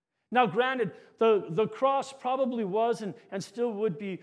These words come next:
one of the most terrible ways to ever have to die. It was designed to inflict p-, pain and torture and to be very slow.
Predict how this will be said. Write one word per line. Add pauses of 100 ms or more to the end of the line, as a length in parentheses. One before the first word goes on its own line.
(160)
one
of
the
most
terrible
ways
to
ever
have
to
die. (1300)
It
was
designed
to (100)
inflict
p-,
pain
and
torture (140)
and
to
be
very
slow.